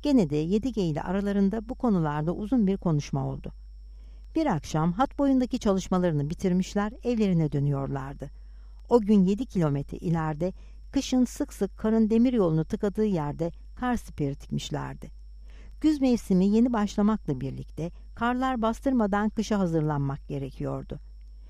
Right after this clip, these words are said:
Güzel bir akşam havası vardı. İnsanın böyle havalarda bir dostuyla dertleşesi gelirdi.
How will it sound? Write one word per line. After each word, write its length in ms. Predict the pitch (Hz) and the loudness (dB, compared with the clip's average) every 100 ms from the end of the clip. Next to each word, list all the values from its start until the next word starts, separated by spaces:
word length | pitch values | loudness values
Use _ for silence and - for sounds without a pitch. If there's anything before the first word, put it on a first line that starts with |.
| - - | -18 -4
Güzel 360 | 254 233 294 233 | 2 4 4 4
bir 160 | 220 | 2
akşam 260 | 202 - 208 | 0 2 4
havası 360 | 147 139 - 143 | 4 2 -2 -2
vardı. 460 | 143 143 151 208 247 - | 0 -2 0 0 0 -2
İnsanın 540 | 240 240 262 262 247 | 2 2 2 2 4
böyle 240 | 233 285 240 | 4 2 2
havalarda 720 | 147 143 139 135 139 170 202 | 0 -2 -4 -6 -4 -2 0
bir 200 | 214 233 | -2 2
dostuyla 580 | 226 233 - 247 143 131 | 2 0 0 0 0 -2
dertleşesi 600 | 185 202 208 202 190 147 | -4 -2 -2 -2 -4 -4
gelirdi. 460 | 135 135 127 - | -6 -8 -10 -14